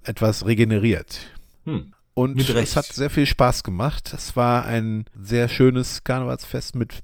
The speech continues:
Speaker 1: vielen interessanten Leuten, die ich getroffen habe. Ja,
Speaker 2: Ja.
Speaker 1: war schön, einfach mal wieder richtig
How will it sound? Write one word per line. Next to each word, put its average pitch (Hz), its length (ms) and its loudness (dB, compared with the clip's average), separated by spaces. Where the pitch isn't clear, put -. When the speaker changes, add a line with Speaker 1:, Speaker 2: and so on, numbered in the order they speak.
Speaker 1:
vielen 117 540 0
interessanten 127 440 -4
Leuten, 127 260 2
die 113 80 -2
ich 110 100 -8
getroffen 110 460 -6
habe. 101 380 -2
Ja, - 240 2
Speaker 2:
Ja. 127 240 -4
Speaker 1:
war 170 160 -2
schön, 147 320 2
einfach 117 240 0
mal 117 160 0
wieder 113 160 2
richtig - 560 -6